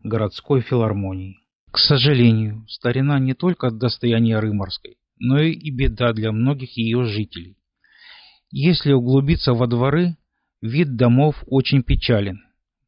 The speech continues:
Многие жилые помещения находятся в аварийном состоянии уже более двадцати лет, хотя деревянные лестницы в подъездах смотрятся очень здорово. И несмотря на то, что деревянные домики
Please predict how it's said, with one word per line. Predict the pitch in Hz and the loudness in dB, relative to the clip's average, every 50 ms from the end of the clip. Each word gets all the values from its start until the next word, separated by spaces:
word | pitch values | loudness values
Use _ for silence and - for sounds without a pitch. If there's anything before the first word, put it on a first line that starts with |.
| _ _ | _ _
Многие | - 127 135 156 180 180 151 147 151 139 | -2 0 2 4 2 2 2 2 2 2
жилые | 127 117 123 131 135 147 156 156 143 | 2 2 2 2 2 2 4 2 2
помещения | 135 - - 120 120 120 113 - - - 147 151 147 135 120 117 117 107 - - _ | 2 0 -2 -2 -2 -6 -8 -8 -4 -2 0 2 2 2 0 0 -2 -6 -8 -8 _
находятся | 113 113 104 - 139 151 156 143 - - 117 | -4 -4 -2 -2 0 0 0 0 -2 -2 0
в | 113 | 0
аварийном | 113 113 104 107 117 127 139 139 139 131 123 | 0 0 0 0 0 0 0 2 2 0 0
состоянии | - - 113 - - 120 113 110 104 101 101 98 98 - | -2 -6 -8 -4 -2 -2 0 0 0 -2 -4 -4 -4 -6
уже | 104 101 98 107 104 | -8 -6 -6 -6 -4
более | 104 127 139 139 135 123 | -2 0 2 2 2 2
двадцати | 107 110 113 113 - - 110 - - 131 127 | 0 -2 -4 -4 -4 -6 -8 -8 -8 -6 -6
лет, | 113 98 92 85 - _ _ _ _ - - - _ | -4 -4 -6 -8 -12 _ _ _ _ -20 -20 -20 _
хотя | _ - 131 - - 156 156 156 | _ -4 -4 0 0 2 2 2
деревянные | 135 123 135 127 127 127 127 135 147 151 147 143 139 135 131 123 120 | 2 2 4 4 4 4 4 4 2 2 4 4 6 6 6 4 4
лестницы | 120 139 165 165 - - 127 - - 135 | 2 2 2 0 0 -2 -6 -6 -8 -6
в | - | -4
подъездах | - 113 113 131 143 139 123 - 123 110 - | -4 -4 -2 -2 -2 -2 -2 -2 -6 -8 0
смотрятся | - 120 127 135 - 139 123 - - 123 | 2 2 2 4 2 0 -2 -2 -4 -4
очень | - 113 117 117 - - 123 110 | -2 -2 -4 -4 -2 -4 -4 -4
здорово. | 98 101 98 110 98 98 - - - - - _ _ _ _ - - _ _ _ | -4 -4 -4 -4 -4 -4 -6 -10 -14 -20 -20 _ _ _ _ -20 -20 _ _ _
И | - 151 | 2 4
несмотря | 156 156 - - 151 147 135 - 156 170 165 | 4 4 4 2 0 0 2 2 2 2 4
на | 151 143 135 127 127 127 123 117 113 - _ | 4 4 4 4 4 4 2 0 -2 -4 _
то, | - 143 143 123 | 0 2 2 0
что | - - 123 | 0 -2 -4
деревянные | 117 117 123 127 127 131 135 147 143 139 135 131 123 120 | -4 -2 0 0 2 2 2 2 2 4 4 4 4 4
домики | 120 139 131 123 117 110 107 - - - | 4 4 4 4 4 4 2 -2 -8 -14